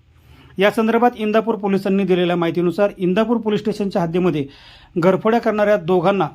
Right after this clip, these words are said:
इंदापूर पोलिसांनी अटक केली. त्यांच्याकडून तब्बल सोळा लाख रुपये किमतीचे सोन्याचे दागिने पोलिसांनी हस्तगत केलेत. पोलीस हवालदार गणेश ढेरे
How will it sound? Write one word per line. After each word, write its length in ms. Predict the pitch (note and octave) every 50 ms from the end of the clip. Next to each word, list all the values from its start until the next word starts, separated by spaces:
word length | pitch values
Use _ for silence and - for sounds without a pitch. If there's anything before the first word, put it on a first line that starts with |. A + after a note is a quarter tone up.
| -
इंदापूर 380 | F3+ F3+ F3 F#3 G3 G3 G3 F#3+
पोलिसांनी 460 | F3+ - F3+ E3+ E3+ F3+ E3+ F3 F3
अटक 220 | E3+ C#3+ C#3+ E3 -
केली. 180 | - E3+ E3 D#3 D#3+ - - - - - - - - - -
त्यांच्याकडून 480 | - F#3+ F#3+ F#3+ A3 G#3 A3+ A3+ A#3 G#3+ G#3
तब्बल 340 | G#3 F3+ E3+ G#3 G#3 G#3 F#3
सोळा 400 | F3 - - F#3 F#3+ F#3+ G3 G3
लाख 120 | G3+ G3
रुपये 240 | F3+ F#3+ F3+ G3 F#3+
किमतीचे 600 | F3 - F#3+ F3 E3 F#3 E3+ D3+ F#3 G3 G#3+ G#3 - _ _ _ _
सोन्याचे 440 | - - - F#3 G3+ G#3+ A3+ A3 A#3+
दागिने 360 | G#3+ G3 F#3+ F3 F3 F#3 F3 D3+ - - _
पोलिसांनी 460 | - G3 G3+ G#3 G3+ G#3 G3+ G#3 G#3
हस्तगत 340 | F#3 E3+ F3 - F3+ D#3+ E3+ - -
केलेत. 160 | F3 D#3+ C#3+ - - _ _ _ _ _ _ _ _ _ _ _ _ _ _ -
पोलीस 260 | G3 G#3+ A#3+ - G#3
हवालदार 400 | G#3+ A3 A3 G#3+ A3+ A3+ A#3 F#3
गणेश 340 | F3 E3 F#3+ F#3+ G3 G3 F3
ढेरे 360 | D#3 D#3+ E3 G3 F#3+ E3